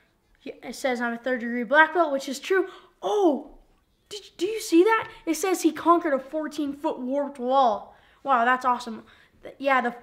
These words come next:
warped wall is the wall that you have to climb up and grab at the very end. Okay, here we go. Okay, first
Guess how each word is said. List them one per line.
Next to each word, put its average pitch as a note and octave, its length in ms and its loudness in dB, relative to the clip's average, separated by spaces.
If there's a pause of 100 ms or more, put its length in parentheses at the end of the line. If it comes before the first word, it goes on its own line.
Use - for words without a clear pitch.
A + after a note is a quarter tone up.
(220)
warped D4 320 0
wall C4+ 380 0
is A#3 140 -12
the A3+ 80 -10
wall A3+ 340 -4
that A3+ 140 -2
you A3+ 80 -8
have A3 140 -10
to G#3 160 -8 (220)
climb C4 420 -4
up D4 360 2
and A#3+ 140 -6
grab B3 300 0
at A#3+ 100 -14
the A3 100 -8
very A3 320 -6
end. G#3 160 -12 (300)
Okay, C4+ 340 2
here F#4 180 6
we F#4+ 140 6
go. C#4+ 280 8 (560)
Okay, A3 400 -4
first D4+ 400 2